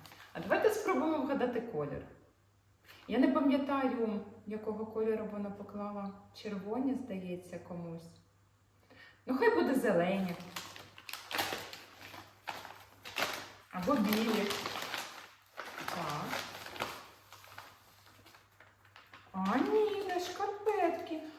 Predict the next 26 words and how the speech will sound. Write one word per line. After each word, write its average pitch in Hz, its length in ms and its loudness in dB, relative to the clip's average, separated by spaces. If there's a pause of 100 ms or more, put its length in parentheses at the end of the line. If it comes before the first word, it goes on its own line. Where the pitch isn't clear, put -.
Обережно, 226 920 4
крихке. 285 680 2 (580)
Я 208 160 6
думала, 311 400 8
шкарпетки, 311 600 4
бо 254 120 4
м'якеньке, 247 720 4
а 214 120 4
це 247 420 6 (100)
плівка. 392 500 4 (440)
Я 196 240 4
була 403 260 6
прям 392 240 2
впевнена, 240 840 4
тому 262 200 6
що - 120 4
якраз 320 580 4
оце 254 440 2 (360)
обережно, 339 640 6
крихке - 460 2
написано. 302 560 2
Я 254 180 6
думала, 294 380 0
що 277 160 -2
це 311 280 0
якраз 285 480 0